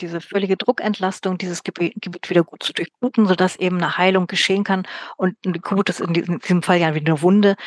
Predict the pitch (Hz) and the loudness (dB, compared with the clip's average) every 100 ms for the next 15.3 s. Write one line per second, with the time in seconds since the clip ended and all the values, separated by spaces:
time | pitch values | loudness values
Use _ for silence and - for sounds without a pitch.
0 | - - 185 180 170 - 170 - 180 160 | -16 -2 0 0 -2 -2 -2 0 -2 2
1 | 180 175 170 165 - 170 - 180 180 - | 2 2 0 0 -2 -4 0 0 0 -2
2 | 170 170 165 - 165 165 165 165 160 127 | -2 0 -2 -4 -2 -2 0 -2 -2 -2
3 | 170 170 160 - 165 - 151 143 151 - | 0 0 -4 -8 -8 -4 -2 -2 -4 -8
4 | - - - - - - - _ - - | -12 -12 -14 -14 -16 -18 -20 _ -8 4
5 | 196 202 202 208 208 - 226 214 - - | 6 8 8 8 6 2 0 0 -2 -14
6 | _ _ - - - 233 254 - 233 208 | _ _ -12 -10 -2 6 6 6 4 4
7 | - 214 208 196 190 196 - 220 220 - | 2 2 2 0 0 -2 -2 2 2 2
8 | - 214 _ - 190 190 185 - 214 214 | -4 -4 _ 0 2 4 0 2 2 2
9 | 196 - - - 165 143 - - - - | 0 -4 -6 -4 -4 -4 -2 -2 -2 -6
10 | - 190 - - 233 - 190 196 156 202 | -10 -10 -8 -8 -8 2 4 4 2 2
11 | 226 - 220 - 196 196 185 - 208 196 | 2 0 -8 -6 -6 -2 -2 -2 -2 -2
12 | 190 170 - - 185 180 170 180 170 180 | -2 -2 -8 -8 -6 -4 -4 -2 0 0
13 | 180 - 165 - 185 202 214 220 196 - | 0 -4 -4 -2 -2 4 6 6 2 0
14 | 170 170 175 165 196 185 - 170 170 175 | -4 -2 0 2 2 2 2 4 4 0
15 | 139 175 175 | 0 0 0